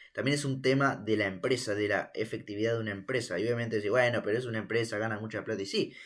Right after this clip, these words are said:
pero una empresa, ¿qué quiere? No es que quiere perder ni ganar menos, quiere ganar más, porque es una empresa. Y si aparte también ponga-, pongámonos a pensar que si esa empresa empieza a recaudar menos guita,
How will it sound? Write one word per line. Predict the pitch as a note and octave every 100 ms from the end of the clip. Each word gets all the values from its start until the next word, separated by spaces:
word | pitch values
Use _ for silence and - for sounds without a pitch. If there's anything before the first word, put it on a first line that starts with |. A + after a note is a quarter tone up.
| - -
pero | B2
una | D3+
empresa, | C3 E3 E3+
¿qué | C3 A2+
quiere? | G#2 F#2 F2+
No | C3+
es |
que | D3 A2
quiere | A#2+ A#2
perder | A2+ A2 C3 A2+ - - -
ni | B2
ganar | B2+ B2+ B2
menos, | B2 G#2+
quiere | - D#3
ganar | E3 A2+ B2 B2+
más, | D3 C3 -
porque | G#2 G#2+ A#2
es | - -
una | D3 A2+
empresa. | A2 C3+ C3 D3 D#3+ - - -
Y | G#2+ F#2+ E2 -
si | - G#2 G2 D#2+
aparte | F2 F#2 A2 C3
también | B2 F#2 G#2
ponga-, | G#2 G2+ G2+ - F2
pongámonos | G2 G2 G#2 G2+
a | F#2
pensar | A2 D3 C3+
que | G#2
si | G2
esa | A2+ B2+
empresa | B2 C3 B2 A#2
empieza | G2+ A#2+ C3+ C3+
a | C3+
recaudar | B2 A#2 A#2 A#2
menos | A2+ A#2+
guita, | A#2+ A#2 G#2